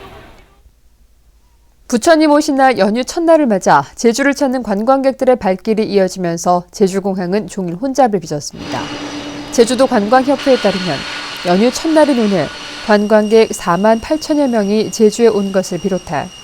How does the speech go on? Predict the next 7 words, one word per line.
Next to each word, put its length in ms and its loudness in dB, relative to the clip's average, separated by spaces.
이번 280 2
연휴 200 2
동안 380 -2
지난해보다 800 2
십칠 440 -6
퍼센트 420 2
늘어난 560 -2